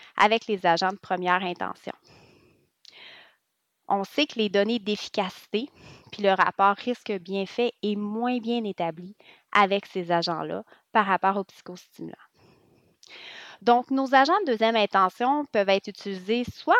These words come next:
en monothérapie ou soit en combinaison avec un psychostimulant qu'on va avoir titré à la dose maximale tolérée. Pour ce qui est des non-stimulants, une prise régulière, là, c'est vraiment essentiel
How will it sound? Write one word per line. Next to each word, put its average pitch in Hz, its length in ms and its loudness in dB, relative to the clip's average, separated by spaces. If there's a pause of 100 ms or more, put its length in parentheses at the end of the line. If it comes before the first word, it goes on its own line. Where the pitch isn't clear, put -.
en 233 40 0
monothérapie 190 840 -6 (220)
ou 226 120 -10
soit 294 340 2
en 185 80 -8
combinaison 208 840 -4 (160)
avec 180 300 -2
un 180 80 -4
psychostimulant 185 760 -8
qu'on 208 140 -6
va 180 140 0
avoir 185 260 -2
titré - 320 -6
à 240 80 2
la 185 160 2
dose 190 300 -4
maximale 202 800 -4
tolérée. 180 500 -6 (2000)
Pour 254 160 -4
ce - 80 -18
qui 320 80 0
est 320 80 4
des 269 120 4
non-stimulants, 233 840 -4 (100)
une 208 180 -6
prise 262 300 -4
régulière, 226 800 0
là, 208 140 -2
c'est 185 220 -10
vraiment 214 320 -2 (100)
essentiel 202 840 -2